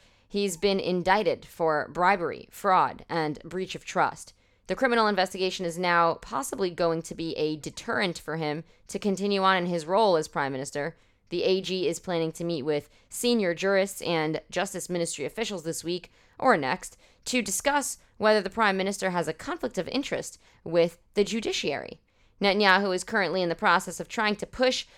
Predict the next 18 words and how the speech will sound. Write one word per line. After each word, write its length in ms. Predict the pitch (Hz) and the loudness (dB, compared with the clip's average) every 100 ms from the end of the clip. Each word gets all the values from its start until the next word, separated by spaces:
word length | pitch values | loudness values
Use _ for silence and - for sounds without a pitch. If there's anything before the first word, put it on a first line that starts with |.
| _ - | _ -4
legislation 960 | 202 202 170 - 202 254 294 214 196 196 | 2 2 0 -2 2 2 2 0 0 2
that 200 | 165 139 | 2 4
would 240 | 160 147 | 0 2
give 320 | 185 180 160 | 0 0 -2
the 160 | 156 156 | -6 -8
parliament 600 | - 170 180 170 147 143 | -2 2 4 2 0 -2
the 120 | 147 | -2
ability 440 | 147 165 160 160 156 | 2 4 4 2 -4
to, 320 | - 160 147 | -4 -4 0
A, 360 | - 202 190 240 | 2 4 4 0
choose 400 | - 196 175 165 | -2 -2 -2 -2
who 100 | 190 | -6
becomes 400 | 147 143 190 156 | -6 -4 -2 -2
a 60 | 143 | -2
judge, 480 | 185 202 170 170 - | 4 6 6 2 -2
and 380 | 165 160 160 156 | 0 0 -2 -4
B, 260 | 208 170 | -4 0
override 640 | 135 185 170 160 151 151 | 2 2 4 4 4 2